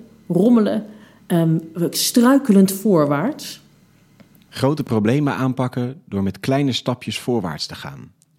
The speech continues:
Speaker 2: Steeds proberen en dan daarvan leren. Kijken wat werkt en wat werkt niet. En dat niet alleen, maar met partners samen.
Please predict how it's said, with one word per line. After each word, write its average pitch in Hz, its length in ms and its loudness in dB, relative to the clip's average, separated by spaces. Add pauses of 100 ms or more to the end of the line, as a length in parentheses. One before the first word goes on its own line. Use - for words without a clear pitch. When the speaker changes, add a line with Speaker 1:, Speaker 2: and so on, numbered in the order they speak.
(320)
Speaker 2:
Steeds 131 300 -4
proberen 143 760 -2 (300)
en 107 120 -2
dan 117 200 2
daarvan 110 320 -2
leren. 104 500 -6 (580)
Kijken 139 360 -4
wat 117 200 -4
werkt 131 460 -4
en 110 100 -8
wat 107 160 -4
werkt 107 220 -4
niet. 95 320 -6 (720)
En 92 140 -8
dat 95 140 -4
niet 107 200 -6
alleen, 110 500 -4 (320)
maar 104 160 -2
met 127 220 -4
partners 120 420 -2
samen. 78 420 -8